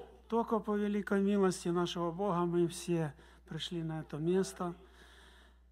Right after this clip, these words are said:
И мы пришли, чтобы склонить колени, прославить нашего Господа. И Бог ждет от это, от нас этой славы. И мы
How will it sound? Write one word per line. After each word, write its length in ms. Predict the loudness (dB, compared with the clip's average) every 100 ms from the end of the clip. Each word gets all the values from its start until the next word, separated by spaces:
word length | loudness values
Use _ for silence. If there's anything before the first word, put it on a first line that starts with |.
| _ -16
И 360 | -8 -4 -4 -6 -6
мы 120 | -6
пришли, 440 | -4 -4 -4 -2 -4
чтобы 440 | -4 -4 -2 -2 -4 -10 -20 -20 -20 -20
склонить 520 | -16 -4 0 0 0
колени, 440 | -4 -2 -2 -2
прославить 600 | -4 -6 -6 0 0 0
нашего 440 | -4 -6 -4 -4 -2
Господа. 680 | -2 -4 -8 -8 -6 -6 -8 -20 -20 -20 -20 -20 -20 -18
И 100 | -10
Бог 220 | -4 -2 -2
ждет 360 | -2 -2 -2
от 180 | -8 -4
это, 280 | -8 -6 -8
от 260 | -6 -4
нас 320 | 2 2 2 -4
этой 260 | -6 -6
славы. 640 | -6 0 2 2 -2 -8 -14
И 100 | -8
мы 420 | -4 0 0 0